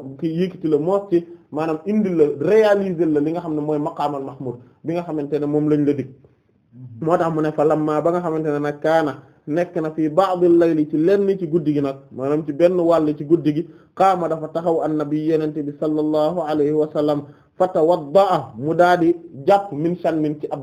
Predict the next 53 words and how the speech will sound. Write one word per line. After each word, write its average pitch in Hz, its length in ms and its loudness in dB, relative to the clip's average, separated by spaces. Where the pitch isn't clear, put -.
baat 170 200 0
boo 147 160 0
xamante 156 380 -2
ne 151 80 -2
mu'allaqin 170 680 2
bu 147 100 -2
ñu 151 180 -2
takk - 240 -8
la, 147 140 -4
bu 123 220 -10
ñu, 165 120 -2
bu 151 140 -2
ñu, 170 100 0
bu 156 120 -4
ñu, 165 100 -2
bu 151 140 -4
ñu, 165 120 0
bu 143 120 -8
ñu 180 100 -2
aj 226 160 0
la, 165 140 0
bu 151 140 0
ñu 175 100 4
lonk 185 380 2
la, 135 140 0
maanaam 175 460 -4
mooy 190 200 2
nga 156 240 0
xam 165 180 -4
ne 180 120 -4
boo 160 220 -2
xoolee 160 360 -2
ci 160 80 -12
kaw 156 220 -4
gi 151 100 -6
da 143 80 -6
nga 147 100 -8
ko 151 80 -8
ciy 143 160 -12
gis 117 100 -14
maanaam 156 380 -4
mooy 156 180 0
ay 147 140 -2
baak 175 260 0
yoo 151 160 2
xam 151 220 -4
te 147 80 -6
ne 143 80 -8
dañ 160 160 -2
koy 175 160 -4
lonk 165 320 -2
ci 156 80 -6
benn 160 340 -4